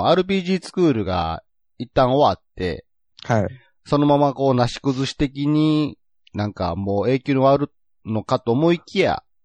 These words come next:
Speaker 1: 唐突にこう、
Speaker 2: はい。
Speaker 1: シーズンツーが始まったんですけど、
Speaker 2: <laughs> そうですね。
Speaker 1: はい。アールピージ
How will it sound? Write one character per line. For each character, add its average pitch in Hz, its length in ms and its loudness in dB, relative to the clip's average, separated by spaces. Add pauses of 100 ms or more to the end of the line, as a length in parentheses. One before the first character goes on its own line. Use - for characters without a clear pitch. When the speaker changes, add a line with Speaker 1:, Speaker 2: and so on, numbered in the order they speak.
(100)
Speaker 1:
唐 165 140 0
突 170 300 0
に 156 100 -2
こ - 120 -4
う、 147 40 4
Speaker 2:
は - 0 -
い。 - 40 0
Speaker 1:
シ 170 200 -2
ー 151 40 -8
ズ 147 100 -2
ン 156 160 -2
ツ - 160 -10
ー 123 100 -4
が - 120 -6
始 107 180 -2
ま 101 120 -4
っ - 100 -10
た 220 120 2
ん - 40 -10
で 226 60 -2
す 196 80 0
け 190 60 0
ど、 165 200 -6 (320)
Speaker 2:
<laughs> 233 400 -6
そ - 160 2
う 127 60 6
で 110 60 4
す - 160 -8
ね。 95 240 0
Speaker 1:
は 95 140 -8
い。 - 40 -6
ア 110 100 4
ー 151 40 4
ル 165 140 0
ピ 180 160 2
ー - 40 0
ジ 180 120 -4